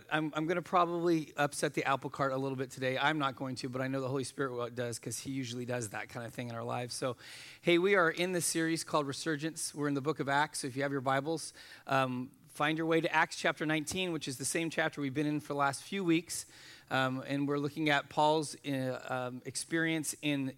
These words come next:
Ephesus, and we're gonna kinda continue through that today. And, and this morning I wanna talk about, there's, if, if you have been obviously here at the church for this last year, we've been going through Resurgence and through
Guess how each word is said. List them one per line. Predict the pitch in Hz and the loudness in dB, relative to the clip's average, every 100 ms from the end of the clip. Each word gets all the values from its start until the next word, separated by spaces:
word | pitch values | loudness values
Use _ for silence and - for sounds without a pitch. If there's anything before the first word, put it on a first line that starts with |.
| - | -2
Ephesus, | 151 175 - 190 202 - | -2 -2 -2 -2 -2 -4
and | 147 143 | -4 -2
we're | 139 | 0
gonna | 139 131 - - - - | -2 -2 -6 -20 -12 -2
kinda | 147 131 | 0 0
continue | - 135 - 156 147 | -2 -4 -2 -2 -2
through | - 160 | -4 0
that | 151 147 - | 2 2 0
today. | 151 139 147 147 | 0 4 4 4
And, | 143 131 - - - - | 0 -4 -14 -20 -20 -4
and | 170 | -2
this | 175 - | 0 0
morning | 240 254 | 2 2
I | |
wanna | 226 202 | 2 2
talk | - 190 202 | 4 4 4
about, | 165 156 151 139 - 156 | 6 6 6 2 -6 -2
there's, | 165 135 - | -2 -2 -4
if, | 156 - | -6 -2
if | 170 160 196 | -2 -2 0
you | 208 | -2
have | 175 147 | 0 0
been | 180 | 0
obviously | 175 165 180 175 170 | 4 4 2 0 -2
here | 156 180 | 0 2
at | 175 | 2
the | 165 | 0
church | 143 180 165 | -4 -4 -4
for | - | -4
this | 151 143 151 | -2 -2 2
last | 156 160 - | 2 2 -2
year, | 143 151 185 165 | -2 4 4 4
we've | 156 | 0
been | 143 139 | 0 -2
going | 143 147 | 0 -2
through | 139 156 147 | -2 -2 -2
Resurgence | 143 131 - 170 156 143 - | -2 -6 -4 -2 -2 -4 -4
and | 135 | -6
through | - 143 | -4 -4